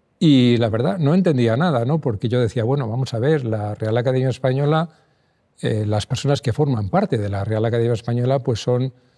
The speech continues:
eh, escritores, filólogos, mm, personas del mundo del cine, del teatro". Bueno, no sabía que, por ejemplo, que había un médico. Eh, José Manuel Sánchez Ron es,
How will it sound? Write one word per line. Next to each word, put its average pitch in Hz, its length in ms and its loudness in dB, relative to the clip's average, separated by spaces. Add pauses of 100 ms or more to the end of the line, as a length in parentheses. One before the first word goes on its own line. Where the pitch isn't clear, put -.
(280)
eh, 208 260 -6
escritores, 131 1000 0 (420)
filólogos, 127 960 0 (600)
mm, 107 420 0
personas 110 540 -4
del 104 460 -2
mundo 107 260 -2
del 92 140 -4
cine, 147 520 0
del 104 260 -2
teatro". 131 580 0 (880)
Bueno, 117 380 0
no 110 200 0
sabía 127 400 2
que, - 80 -12
por 101 120 -8
ejemplo, 101 280 -4
que 101 100 -4
había 95 240 -4
un 95 120 -2
médico. 143 420 0 (440)
Eh, 139 180 -14 (100)
José - 260 -2
Manuel 151 240 4
Sánchez 175 300 2
Ron 180 200 2
es, 147 300 0